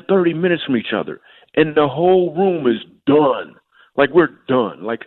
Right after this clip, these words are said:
there was no way this was supposed to happen. And then we jump right back to the laughter, but it's better laughter now 'cause it was, it w-, it meant more. Like, we, we became like a community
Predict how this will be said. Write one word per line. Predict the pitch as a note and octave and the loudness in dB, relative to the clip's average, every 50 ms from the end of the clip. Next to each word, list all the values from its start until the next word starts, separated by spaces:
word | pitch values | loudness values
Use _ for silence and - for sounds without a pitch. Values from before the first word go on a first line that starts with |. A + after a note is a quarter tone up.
| _ _ _ _ - | _ _ _ _ -10
there | E3 D#3+ | -8 -8
was | C#3+ A2+ G2+ | -8 -8 -8
no | G#2+ A2+ C3 C3+ B2+ | -4 0 2 4 4
way | B2 B2 A2+ | 4 4 2
this | A2+ G#2+ | 0 -2
was | G2 G2+ | -6 -6
supposed | - A2 G#2 - G2+ | -6 -4 -4 -4 -4
to | G#2+ | -6
happen. | G#2 F#2 - - - - _ _ _ - - _ _ _ | -6 -8 -8 -12 -18 -20 _ _ _ -20 -20 _ _ _
And | - | -4
then | D3+ F3 | -4 -2
we | F#3 E3 B2+ - - | -2 -6 -8 -6 0
jump | B2 D3+ C#3+ - | 0 2 2 2
right | D3+ D3+ C3+ C#3+ | 2 0 2 2
back | D3 C#3 C3+ - | 0 0 0 -2
to | - | -6
the | B2+ B2 | -6 -4
laughter, | A#2+ A#2+ D3 D3+ D3+ - - A2+ | -2 -2 -2 -4 -6 -10 -12 -12
but | G2+ A#2 | -8 -8
it's | A2+ A2 - _ _ _ | -8 -8 -10 _ _ _
better | - D3 F3 E3 D#3 C3 | -4 -2 -2 -2 -4 -4
laughter | A2 A2 G#2+ G#2+ - - G2+ | -4 -4 -4 -4 -6 -8 -10
now | F#2+ A2 G#2+ G2 G#2+ G#2+ - - _ - - _ _ | -8 -8 -6 -6 -6 -8 -10 -12 _ -20 -20 _ _
'cause | - E3 | -8 -4
it | D#3+ E3 | -2 -2
was, | C#3+ C#3 B2 - - | -2 -2 -4 -6 -6
it | C#3+ | -6
w-, | C#3 C3 B2+ - | -4 -4 0 2
it | C3+ A#2+ | 2 2
meant | G#2 G#2+ B2 C#3+ B2+ F#2+ | 2 0 0 0 0 0
more. | G2+ F#2+ G#2+ B2+ C3+ A2+ F#2+ F2 | -2 -2 0 0 2 2 0 -2
Like, | F#2+ G2+ G2+ - | -2 -4 -6 -6
we, | B2 B2 A#2+ A2 | -6 -8 -6 -4
we | - B2 | -4 -4
became | B2+ A#2 A2+ - - B2+ A2+ A2+ | -4 -4 -6 -6 -4 -4 -2 0
like | A2 G#2+ - | -2 -2 -4
a | G2+ | -6
community | - - - F#2 F#2 G#2 A#2+ B2+ A2+ F#2 F2 F2+ F2 | -10 -12 -12 -8 -2 0 0 0 0 0 -4 -8 -10